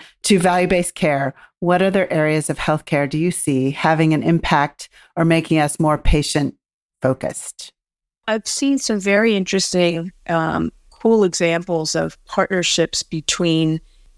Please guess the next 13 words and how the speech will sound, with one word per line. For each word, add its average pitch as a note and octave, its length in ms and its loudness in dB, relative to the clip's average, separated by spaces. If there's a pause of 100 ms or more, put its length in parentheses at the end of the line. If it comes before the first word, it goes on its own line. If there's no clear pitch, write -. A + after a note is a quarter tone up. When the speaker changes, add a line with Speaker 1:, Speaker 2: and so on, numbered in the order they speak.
Speaker 2:
companies G3+ 540 0
that E3+ 240 2 (720)
might G3+ 240 -2
not G3+ 120 -2
have F#3 140 -2
anything F#3+ 340 0
really E3+ 220 0
to - 140 -4
do E3+ 180 2
with D#3+ 140 -2
healthcare - 720 -4 (460)
and, D#3+ 520 -2 (100)
uh, D#3+ 300 -2